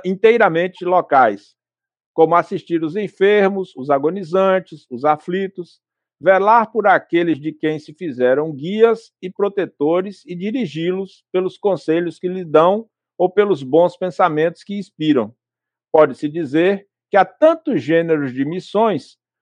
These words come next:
quantas es-, quantas as espécies de interesses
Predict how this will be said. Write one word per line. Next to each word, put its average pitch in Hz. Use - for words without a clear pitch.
quantas 220
es-, -
quantas 254
as 190
espécies 214
de 175
interesses 175